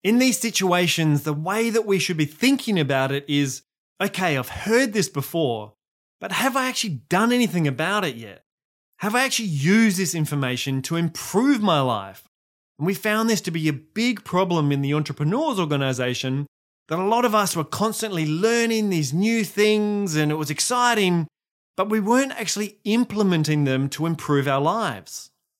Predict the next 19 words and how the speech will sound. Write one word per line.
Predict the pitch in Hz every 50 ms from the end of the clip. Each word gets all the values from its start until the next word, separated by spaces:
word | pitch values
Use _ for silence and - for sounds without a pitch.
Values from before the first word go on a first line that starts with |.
| _ _ _ _ _ _ _ _ _ _
And | 160 196
in | 214 220
my | 214 208 233 226
experience, | - - - - 247 285 311 311 294 254 185 156 139 135 131 -
sometimes | 151 139 - - 220 233 208 208 233 226 220
I've | 220 202 185
had | 196 214 214
to | 214 196
hear | 156 - - - 196 208 226 247 247
something | 226 - - 208 196 196 - 160 151 143 143
ten | - - - - 196 220 233 240
or | 240 226
more | 202 202 196 196 190
times | - - 160 156 147 143 139 139 139 123 -
before | - 135 - - 165 170 180
it | 170
finally | - - - _ _ - 170 170 185 214 220 214 202 190 180 160
sinks | - - 175 165 160 139 - 160
in | 156 147 135 131